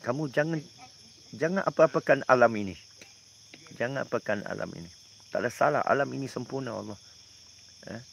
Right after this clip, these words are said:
Yang kamu ni, kiamat ialah bagi diri kamu. Ya. Kullu nafsin izatukul maut.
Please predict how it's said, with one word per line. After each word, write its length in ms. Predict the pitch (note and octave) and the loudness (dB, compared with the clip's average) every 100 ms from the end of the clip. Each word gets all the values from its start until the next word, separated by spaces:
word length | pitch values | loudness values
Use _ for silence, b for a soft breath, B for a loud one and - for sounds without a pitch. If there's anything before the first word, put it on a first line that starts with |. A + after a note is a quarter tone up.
| - B B B B - G#2+ | -20 B B B B -6 -4
Yang 40 | A2 | 4
kamu 220 | C#3 E3 D3 | 4 4 0
ni, 60 | F#2 - - - | -4 -12 -20 -6
kiamat 320 | - C3+ D#3+ C#3 | 0 0 0 -2
ialah 160 | C3+ | -2
bagi 160 | B2 A#2 - | -2 -6 -12
diri 240 | G2+ A#2 A2 | -6 -4 -4
kamu. 240 | A2+ G2 F#2+ - - - - - - - - - - | -6 -6 -12 -20 -20 -20 -20 -20 -20 -20 -20 -18 -14
Ya. 160 | - B2+ - - - B B B | -10 -10 -12 -20 -20 B B B
Kullu 240 | - G#2+ A2 G#2+ | -8 -6 -4 -2
nafsin 400 | C3+ - B2+ - | -4 -4 -8 -4
izatukul 480 | G#2+ A2 G#2+ G#2 G2 | 0 0 0 -4 -2
maut. 320 | G2 G2 - | -2 -2 -6